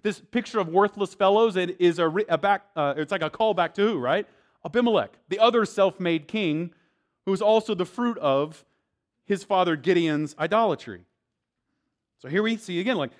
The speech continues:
there's, he's out, he's an outcast, but then they come, and the first deal we're introduced to is laid on the table. They come back, the,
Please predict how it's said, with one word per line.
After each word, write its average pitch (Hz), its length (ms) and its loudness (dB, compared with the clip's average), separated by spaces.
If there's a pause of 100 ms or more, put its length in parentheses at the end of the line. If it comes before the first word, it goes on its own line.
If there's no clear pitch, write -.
(140)
there's, 143 160 -10 (200)
he's 135 140 -10
out, 196 320 2
he's 139 140 -12
an 156 80 0
outcast, 202 480 0
but 180 80 -10
then 208 100 0
they 208 120 0
come, 240 280 2
and 185 180 -2
the 190 100 0
first 254 420 2
deal 190 400 2
we're 175 120 0
introduced 175 520 -6
to 143 260 -6 (840)
is 127 120 -12
laid 147 200 2
on 139 120 2
the 131 80 -2
table. 110 320 -6
They 123 100 -6
come 269 220 2
back, 233 240 4
the, 151 160 -6